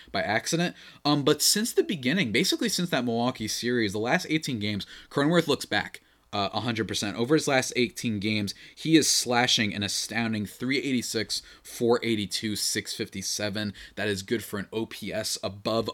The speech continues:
a thousand, one one three nine to be exact.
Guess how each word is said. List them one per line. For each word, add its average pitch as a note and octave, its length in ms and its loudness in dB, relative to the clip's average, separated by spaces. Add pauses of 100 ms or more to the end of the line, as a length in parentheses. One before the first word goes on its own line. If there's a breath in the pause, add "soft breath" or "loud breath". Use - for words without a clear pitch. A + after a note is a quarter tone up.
a F#2 100 -4
thousand, B2 760 -4
one B2 320 -2
one B2 240 -2
three A#2+ 400 -4
nine A#2+ 600 -2 (300 loud breath)
to B2+ 100 -2
be A2+ 200 0
exact. C3 680 2